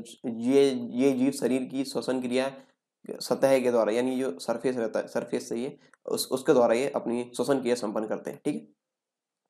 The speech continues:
एनिलिडा संघ के प्रमुख जीव हम देख लेते हैं, केंचुआ है, अर्थवर्म इसको इंग्लिश में बोलते हैं, जोंक, लीच वगैरह जो बोलते हैं, अ, लीच वगैरह जो होती है, आप, अ, हॉस्पिटल वगैरह जब जाते हैं तो वहाँ पे, अ,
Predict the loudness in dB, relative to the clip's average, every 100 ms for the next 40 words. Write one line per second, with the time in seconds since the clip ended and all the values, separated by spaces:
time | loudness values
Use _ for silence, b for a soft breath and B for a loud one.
0 | _ _ _ b b b b b b b
1 | _ 6 8 10 10 8 6 6 6 6
2 | 6 6 8 6 8 4 6 4 8 8
3 | 8 8 8 8 8 8 6 4 4 2
4 | 4 6 8 6 6 6 6 4 0 2
5 | 2 2 4 6 4 2 2 2 -2 -4
6 | -10 -2 0 2 2 4 4 2 -2 -2
7 | -4 -4 0 0 0 0 2 2 -2 -8
8 | _ -6 -2 0 0 -2 -2 -4 0 2
9 | 4 2 2 2 2 0 -2 0 0 0
10 | -2 -4